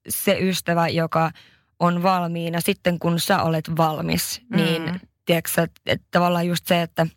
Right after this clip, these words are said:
Speaker 1: sit kun sä olet valmis jättämään sen kaiken, niin mä olen täällä. Ja näinhän siinä kävikin sitten.
Speaker 2: Mm.
Speaker 1: Mutta että tavallaan ihminen on niin, voi olla niin haavoittunut ja niin semmoinen kuitenkin epävarma siitä, että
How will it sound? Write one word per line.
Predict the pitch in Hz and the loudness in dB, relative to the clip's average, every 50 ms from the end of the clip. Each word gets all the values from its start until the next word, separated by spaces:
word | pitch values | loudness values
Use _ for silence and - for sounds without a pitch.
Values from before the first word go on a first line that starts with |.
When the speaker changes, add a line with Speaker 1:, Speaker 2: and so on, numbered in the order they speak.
| _ - - - - - - - - - | _ -14 -14 -14 -12 -14 -16 -18 -12 0
Speaker 1:
sit | - 214 202 | 0 0 2
kun | - 208 202 180 | 2 0 2 2
sä | 196 | 2
olet | 190 185 175 190 | 2 2 2 2
valmis | 202 214 214 196 180 175 170 175 170 - - - - _ _ _ _ _ _ - | 2 2 2 2 -2 -2 -4 -4 -4 -6 -8 -10 -12 _ _ _ _ _ _ 0
jättämään | 175 185 180 175 - - - 165 165 165 165 160 | 2 2 2 2 -2 -2 -2 0 0 0 0 0
sen | 156 165 165 | -2 -2 0
kaiken, | - 170 160 160 - 165 170 | 0 0 0 0 0 0 0
niin | 165 175 | 2 2
mä | 170 165 | 2 2
olen | 165 165 175 165 | 2 0 0 2
täällä. | 170 165 156 - - - - - - - _ _ _ _ _ _ _ - | 0 0 0 -2 -4 -4 -6 -6 -6 -10 _ _ _ _ _ _ _ 0
Ja | 170 165 160 - - | 2 2 2 0 0
näinhän | - 175 165 165 160 165 165 165 | 0 0 2 2 0 0 0 0
siinä | 160 175 175 170 - | 0 0 0 0 2
kävikin | - 202 185 170 160 156 156 123 - | 2 0 2 0 -4 -4 -6 -4 -4
sitten. | 147 - _ _ - 117 135 165 156 - | -6 -6 _ _ -2 0 0 0 -2 0
Speaker 2:
Mm. | 269 269 | 0 0
Speaker 1:
Mutta | 262 190 170 160 156 160 170 170 - - - - - - - - - - | 2 2 0 0 0 2 0 0 0 -2 -12 -14 -12 -12 -12 -10 -2 -2
että | 175 - - | -2 0 0
tavallaan | - 180 180 175 175 175 175 - | 0 2 2 2 2 0 0 0
ihminen | - 196 190 175 190 180 180 175 180 - | 0 0 0 2 0 0 0 0 0 2
on | - 185 190 190 185 185 | 2 2 2 2 2 0
niin, | 196 202 202 202 190 180 180 175 170 - _ _ _ _ _ _ _ _ _ - - 156 151 - - - - - 175 | 0 0 0 0 0 0 -2 -2 -4 -6 _ _ _ _ _ _ _ _ _ -8 -8 -8 -8 -8 -10 -6 -2 0 2
voi | 175 175 175 | 2 2 2
olla | 180 180 180 | 2 0 0
niin | 190 202 196 | 0 0 0
haavoittunut | 180 - - 190 190 185 180 175 180 175 170 _ - 175 180 180 170 - | 0 2 2 2 2 2 0 0 -2 -2 -4 _ -4 -2 -2 -2 0 0
ja | 180 | 0
niin | 180 180 185 185 175 | 0 2 0 0 0
semmoinen | - 180 170 175 170 170 170 175 175 - - - - - - - _ | 0 0 0 0 0 0 -2 -2 -4 -6 -8 -12 -14 -14 -16 -16 _
kuitenkin | - 185 180 180 180 175 180 - - - | 0 0 2 2 0 -2 -2 -2 0 0
epävarma | 180 - 180 175 175 170 175 175 175 - | 0 2 2 2 2 2 0 -2 -2 0
siitä, | - 175 175 - 170 170 | 0 0 2 2 2 0
että | 165 - - 170 | 0 0 -2 -4